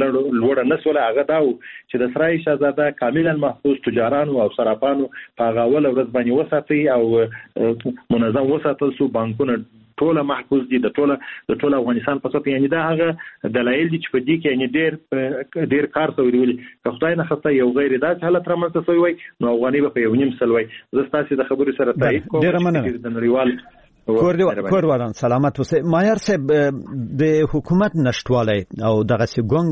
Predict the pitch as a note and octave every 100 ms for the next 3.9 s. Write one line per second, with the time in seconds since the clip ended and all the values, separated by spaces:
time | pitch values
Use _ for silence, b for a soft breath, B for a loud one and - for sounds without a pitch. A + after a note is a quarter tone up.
0 | G2+ A2+ A2+ A2+ - G#2 A2+ G3 - F#3
1 | E3 - B2 - A#2 B2+ G2+ A2+ G#2+ G#2+
2 | A2+ G2 A#2 A2+ A#2 - - - C#3 C3+
3 | F3 - D#3 D3+ E3 F3 D#3 -